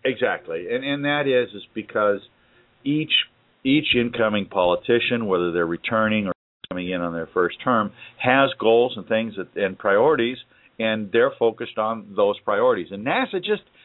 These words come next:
nasa and space transportation and, and the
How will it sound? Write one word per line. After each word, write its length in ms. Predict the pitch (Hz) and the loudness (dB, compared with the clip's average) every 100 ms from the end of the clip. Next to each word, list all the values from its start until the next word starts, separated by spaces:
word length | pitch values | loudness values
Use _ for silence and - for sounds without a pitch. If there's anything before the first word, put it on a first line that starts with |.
| _ _ _ _ _ _ _ _ - | _ _ _ _ _ _ _ _ -8
nasa 500 | 123 127 156 156 160 - | -2 -2 -2 -2 -2 -2
and 180 | 104 98 - | -6 -6 0
space 240 | 123 147 - | 0 0 -4
transportation 880 | 135 131 - - 123 120 131 127 113 | -6 -6 -10 -2 -2 -2 -6 -8 -8
and, 220 | 95 92 | -10 -10
and 360 | 90 92 87 | -10 -10 -10
the 60 | 85 | -12